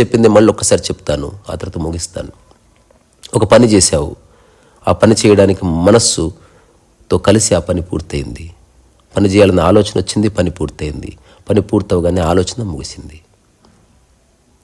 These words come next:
ఆలోచన ముగిసిన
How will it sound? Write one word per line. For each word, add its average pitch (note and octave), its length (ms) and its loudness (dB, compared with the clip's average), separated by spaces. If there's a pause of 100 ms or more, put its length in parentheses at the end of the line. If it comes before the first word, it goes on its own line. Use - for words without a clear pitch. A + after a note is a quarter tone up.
(1500)
ఆలోచన C3 400 4
ముగిసిన G#2 300 -2